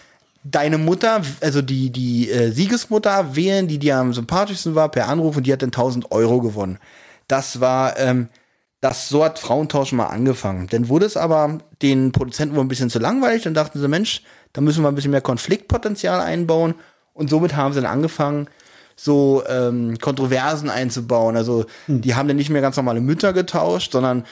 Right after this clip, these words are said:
Speaker 1: äh, eine Assi-Familie war, ist immer so der Klassiker, eine Assi, ungebildete Assi-Familie tauscht die Mutter mit einer Ma-, Familie, die hier jetzt in Berlin-Zehlendorf wohnt zum Beispiel. Und dann war, sieht, sieht die Sache natürlich schon ganz anders aus. Dann sind noch diese sogenannten Reali-, Realisatoren dabei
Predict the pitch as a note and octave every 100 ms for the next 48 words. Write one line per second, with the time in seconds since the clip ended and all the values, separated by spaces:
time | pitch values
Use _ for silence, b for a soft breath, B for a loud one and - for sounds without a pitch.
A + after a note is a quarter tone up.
0 | B B - C3 B2 A#2+ - D3 D#3 F#3+
1 | F3 E3+ E3+ E3+ E3+ E3+ D#3+ - D3+ C3
2 | C#3+ C#3 C3+ C#3+ C3+ B2 A#2+ - D3+ -
3 | C#3 B2 - G3+ G#3 G3 F#3 F#3 D#3 D3
4 | C3+ - F3+ E3+ D#3+ D3+ D#3+ D#3+ D#3 D3
5 | B B - C3 C#3+ - C3 B2+ C3+ C#3
6 | B2+ C3 - B2 B2+ A#2+ A2+ B B B
7 | B B - F3 D3+ C3 A#2+ D3 E3 E3
8 | D3+ D#3 D3 D3+ C#3 C3+ C#3+ B2+ D3 D#3
9 | D3+ B2+ A2+ A#2+ A#2+ A2 A2 G#2+ G2+ -
10 | A2 G#2+ A#2 B2+ B2+ A#2+ B2+ B2+ B2 C3
11 | B2+ C3 B2+ C3+ C3+ C3+ F3 G3+ C#3+ G2+
12 | G2 - - - B2+ D3+ D#3+ D3+ C#3+ C#3
13 | D3+ D#3 D3+ D3 C#3 D#3 C3+ C#3+ D3 D3+
14 | D3 - - A3 A#3 B2+ A#2 A2+ C3 C4